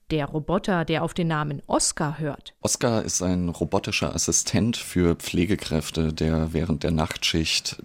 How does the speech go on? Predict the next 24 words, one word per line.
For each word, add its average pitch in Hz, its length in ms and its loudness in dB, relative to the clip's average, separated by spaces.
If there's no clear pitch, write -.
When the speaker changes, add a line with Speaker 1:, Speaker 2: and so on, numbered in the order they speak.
Speaker 2:
durch 82 280 2
die 82 300 -4
Flure 113 440 -2
fährt 113 520 -2
und, 82 560 0
äh, 82 100 -2
mittels 85 420 0
Radar 80 400 2
durch 82 220 -2
geschlossene 82 500 0
Türen 92 300 -2
hindurch 82 460 0
feststellen - 600 -2
kann, 82 320 -2
ob - 280 -4
Bewohner 85 380 2
gestürzt - 500 2
sind 92 180 0
beziehungsweise 82 960 0
Bewegung 80 500 2
sich - 260 -8
im - 100 -10
Raum - 280 -12
befindet. - 540 -12